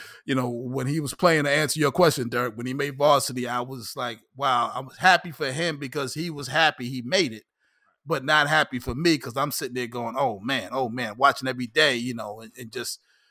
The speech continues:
you know, and then, and then I, I'll tell you something else that, that's, that's pretty insidious about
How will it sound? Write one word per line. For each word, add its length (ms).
you 100
know, 260
and 120
then, 180
and 140
then 220
I, 180
I'll 160
tell 180
you 60
something 360
else 220
that, 260
that's, 320
that's 260
pretty 260
insidious 560
about 400